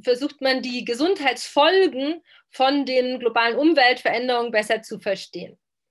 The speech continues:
Und das dritte ist der Implementation Challenge, also Lösungsstrategien zu,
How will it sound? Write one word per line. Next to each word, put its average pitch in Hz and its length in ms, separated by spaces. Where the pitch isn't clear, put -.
Und 240 260
das 254 140
dritte 339 220
ist 285 180
der 254 80
Implementation 262 800
Challenge, 180 580
also 226 380
Lösungsstrategien 254 1120
zu, 247 460